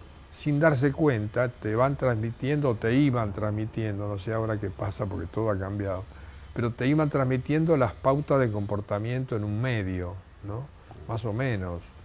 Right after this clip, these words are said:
O las aprendías vos con los amigos, con la experiencia, con tropezones. Y en todo eso viene mezclado el lenguaje. Y, mm, acá después pensé con el tiempo, había ma-,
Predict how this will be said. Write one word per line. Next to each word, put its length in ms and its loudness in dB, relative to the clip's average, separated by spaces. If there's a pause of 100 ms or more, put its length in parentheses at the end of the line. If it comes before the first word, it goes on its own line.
(400)
O 60 0
las 180 0
aprendías 720 2
vos 180 0
con 120 0
los 160 -2
amigos, 560 -2
con 120 -6
la 80 -4
experiencia, 640 -2
con 140 -4
tropezones. 800 -4 (880)
Y 140 -2
en 140 -2
todo 260 4
eso 180 6
viene 240 4
mezclado 320 0
el 80 0
lenguaje. 680 0 (840)
Y, 920 2
mm, 460 -6 (1800)
acá 440 4
después 300 6
pensé 320 2
con 160 0
el 100 0
tiempo, 280 2
había 240 2
ma-, 540 -4